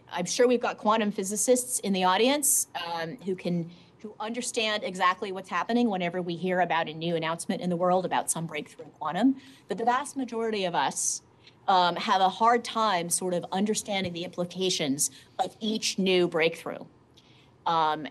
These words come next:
and so quantum, quantum research, you know, can feel a little bit chaotic if you're not really deeply embedded. And yet it's incredibly important to a lot of our futures.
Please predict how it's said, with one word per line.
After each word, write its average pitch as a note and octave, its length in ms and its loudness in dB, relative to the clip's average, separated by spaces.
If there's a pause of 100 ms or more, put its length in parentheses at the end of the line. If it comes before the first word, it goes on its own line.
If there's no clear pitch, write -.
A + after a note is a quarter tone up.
(120)
and F#3+ 180 2
so G#3 540 2 (240)
quantum, C#4+ 380 -2 (180)
quantum C4+ 320 2
research, A3+ 560 -2
you G#3+ 80 -6
know, F#3 60 -4
can F#3 160 -4
feel A3 180 2
a G#3+ 60 2
little F#3+ 160 -4
bit E3+ 180 -2
chaotic E3+ 560 0
if - 160 -14
you're E3+ 80 -8
not E3 300 -4
really E3 180 -6
deeply D#3 400 -12
embedded. D3 460 -18 (320)
And F3+ 100 2
yet G#3+ 220 4
it's G#3 160 -8
incredibly F3+ 420 -8
important E3 420 -8
to E3+ 120 -8
a - 20 -6
lot E3 220 0
of F3+ 100 -2
our D3+ 120 -4
futures. - 600 -8